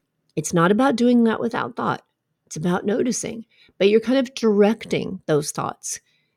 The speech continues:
So if someone is directing you and saying, "Pay attention to the breath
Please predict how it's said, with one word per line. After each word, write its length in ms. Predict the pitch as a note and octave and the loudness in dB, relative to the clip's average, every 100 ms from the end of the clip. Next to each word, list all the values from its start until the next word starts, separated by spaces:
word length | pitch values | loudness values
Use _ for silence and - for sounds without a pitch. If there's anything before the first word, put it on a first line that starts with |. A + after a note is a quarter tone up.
| _ | _
So 180 | - F3 | 4 4
if 80 | F3 | 4
someone 260 | A3+ B3 | 2 4
is 160 | A#3 A3 | 4 2
directing 400 | G3 F#3+ A3 F#3+ | 2 2 0 0
you 60 | |
and 100 | F3+ | 0
saying, 240 | F3+ E3+ F3 | 0 -2 -4
"Pay 240 | F3 E3+ | -2 -2
attention 640 | F#3+ B3+ A#3+ F#3+ - - - _ _ _ - | -2 -4 -4 -4 -6 -10 -18 _ _ _ -10
to 120 | F3 | -6
the 100 | F3 | -4
breath 500 | G3 F#3+ - - | 0 0 -2 -8